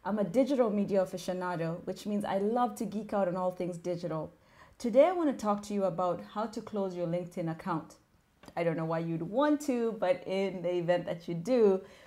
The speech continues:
it's really very simple, especially if you can log into your account.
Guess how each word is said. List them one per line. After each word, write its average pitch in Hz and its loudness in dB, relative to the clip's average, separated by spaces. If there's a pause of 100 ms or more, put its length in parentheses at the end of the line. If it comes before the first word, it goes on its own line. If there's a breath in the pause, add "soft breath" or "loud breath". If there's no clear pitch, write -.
(140 loud breath)
it's 214 -2
really 208 4
very 170 2
simple, 170 -6 (220)
especially 214 -2
if 196 -6
you 175 -10
can 170 -4
log 170 2
into 165 -6
your 160 -2
account. 165 -6